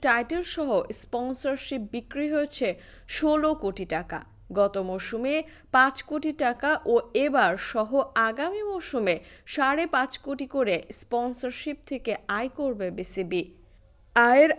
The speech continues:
আরও একটি বড় খাত আছে, সেটি হলো ফ্র্যাঞ্চাইজি ফি। প্রতি মৌসুমের জন্য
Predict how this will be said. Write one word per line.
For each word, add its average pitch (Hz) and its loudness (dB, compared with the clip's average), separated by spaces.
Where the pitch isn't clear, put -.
আরও 269 6
একটি 311 -4
বড় 294 4
খাত 226 -4
আছে, 190 -2
সেটি 254 -2
হলো 214 2
ফ্র্যাঞ্চাইজি 208 0
ফি। 180 -2
প্রতি 285 6
মৌসুমের 330 -2
জন্য 269 -4